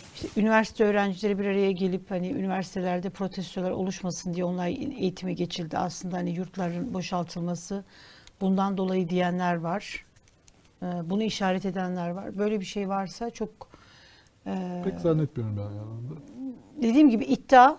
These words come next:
Speaker 1: yani bu böyle hani bunu işaret eden açıklamalar var, şeyler var. E, özellikle hani Gelecek Partisi
Speaker 2: Yani
Speaker 1: böyle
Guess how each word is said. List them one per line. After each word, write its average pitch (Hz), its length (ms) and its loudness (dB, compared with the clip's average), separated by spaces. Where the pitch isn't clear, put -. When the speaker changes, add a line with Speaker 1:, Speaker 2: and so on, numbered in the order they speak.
Speaker 1:
yani 214 280 4
bu 220 120 -4
böyle 233 300 6
hani 202 220 -2
bunu 220 160 2
işaret 214 400 4
eden 208 180 2
açıklamalar 202 640 2
var, 247 360 2
şeyler 196 440 2
var. 214 320 -4
E, 190 340 -4
özellikle 202 480 2
hani 185 120 -2
Gelecek 185 420 -2
Partisi - 460 -6
Speaker 2:
Yani - 80 -4
Speaker 1:
böyle 254 460 -2